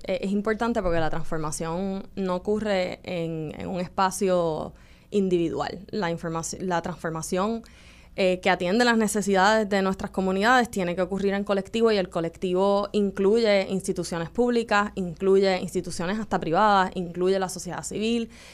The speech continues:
eh, nuestras comunidades y demás. Así que, eh, de eso es que se trata y nosotros, como ya lo mencionaste, trabajamos para buscar maneras de mejorar los procesos,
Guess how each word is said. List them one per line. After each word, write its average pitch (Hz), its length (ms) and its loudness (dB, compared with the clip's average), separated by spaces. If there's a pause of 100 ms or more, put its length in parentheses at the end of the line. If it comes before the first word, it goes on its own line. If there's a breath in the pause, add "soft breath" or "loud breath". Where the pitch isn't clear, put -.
(160 loud breath)
eh, 175 160 0
nuestras 170 260 -8
comunidades 175 580 0
y 185 60 0
demás. 196 540 -2
Así 196 200 -4
que, 175 240 -2 (540 soft breath)
eh, 185 160 2
de 196 220 4
eso 220 140 0
es 262 40 -2
que 262 100 -2
se 240 120 -2
trata 254 260 0
y 196 60 -2
nosotros, 202 400 -2 (480 loud breath)
como 180 400 0
ya 165 100 0
lo 165 80 -2
mencionaste, 202 720 -6 (120)
trabajamos 175 540 0
para 170 460 2 (320)
buscar 226 440 2
maneras 254 520 0
de 180 120 0
mejorar 170 480 0
los 170 140 -4
procesos, 196 500 -12